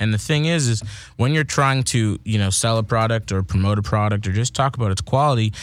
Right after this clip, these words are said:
you have to put out a certain, you have to put out an, an image. And the thing is, because I can't,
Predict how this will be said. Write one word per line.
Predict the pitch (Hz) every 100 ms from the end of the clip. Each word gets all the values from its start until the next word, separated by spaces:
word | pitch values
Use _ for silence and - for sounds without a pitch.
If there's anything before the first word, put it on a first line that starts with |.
| - -
you | 147
have | 220 -
to | 156
put | 175 135
out | 131 143 -
a | 110
certain, | 104 - 143 123 113 104 - - -
you |
have | 165
to | 170
put | - 175
out | 196
an, | 143 117 113
an | 113
image. | 110 104 95 -
And | 113 113
the | 107
thing | 156 165
is, | 196 151
because | 151 120
I | 135
can't, | 156 214 190